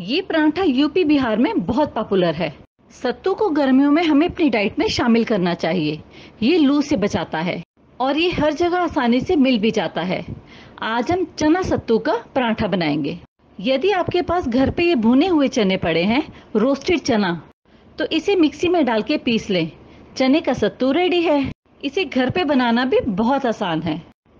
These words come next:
तो चलिए फटाफट से परांठा बनाना शुरू करते हैं। Hello friends, मैं मल्लिका खुराना,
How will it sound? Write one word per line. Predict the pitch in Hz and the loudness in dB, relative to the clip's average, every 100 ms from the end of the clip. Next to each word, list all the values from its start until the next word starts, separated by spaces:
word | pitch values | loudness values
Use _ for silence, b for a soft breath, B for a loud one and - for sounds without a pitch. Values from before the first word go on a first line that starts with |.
| - | -2
तो | 226 | -2
चलिए | 220 247 262 349 | 0 0 2 0
फटाफट | 359 269 381 359 - | -2 -4 -2 -2 -2
से | 302 | -2
परांठा | 277 226 202 247 | -2 -2 -2 -2
बनाना | 208 196 170 262 453 | -2 0 -2 -2 -4
शुरू | - 330 285 | -4 -2 -2
करते | 254 185 - 170 | 0 -2 -2 -2
हैं। | 165 156 - _ _ _ - - | -2 -6 -12 _ _ _ -14 -4
Hello | 339 349 359 | 0 0 0
friends, | 339 220 175 175 - - - - - - 208 | 0 -2 -2 -4 -10 -20 -20 -20 -20 -6 -2
मैं | 269 | 0
मल्लिका | 392 302 240 226 | 2 2 2 -2
खुराना, | 185 214 185 180 202 262 | -2 0 0 0 -2 -4